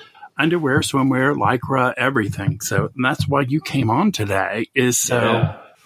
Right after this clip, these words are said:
Speaker 1: we could talk first of many topics of spandex and Lycra. Mister Glasgow will be back, uh, kinda like the Marvel movies. He will return
Speaker 2: <laughs>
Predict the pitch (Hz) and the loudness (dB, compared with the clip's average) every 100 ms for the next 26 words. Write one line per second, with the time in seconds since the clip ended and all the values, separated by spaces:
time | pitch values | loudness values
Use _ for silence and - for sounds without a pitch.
0 | _ 135 151 147 135 - - _ _ - | _ 2 2 2 0 -2 -10 _ _ -12
1 | - 143 175 - 135 131 - 127 117 117 | -2 0 0 0 0 -2 -4 -2 2 2
2 | 147 170 120 104 - - 123 98 107 101 | 2 2 0 0 -4 -4 -2 0 0 -2
3 | - - - 117 101 101 - _ _ - | -6 -6 0 2 2 -2 -8 _ _ -8
4 | - 120 101 101 107 98 95 90 101 104 | -2 0 0 -2 -4 -2 -2 0 0 2
5 | 180 _ - - _ 147 139 - 135 127 | 0 _ -20 -20 _ -2 0 0 0 0
6 | 113 113 120 110 131 - 143 170 170 165 | 0 0 0 0 -2 -2 0 0 0 0
7 | 143 117 107 143 - - - - - - | 0 0 0 -2 -4 -12 -10 -12 -16 -14
8 | 190 - 139 117 123 - 139 131 131 117 | -12 -4 0 2 2 0 0 0 2 2
9 | 110 101 110 117 - 143 143 156 143 139 | 0 0 -2 -4 -2 0 0 0 0 0
10 | 127 104 92 127 139 - - | 0 2 0 0 -2 -8 -10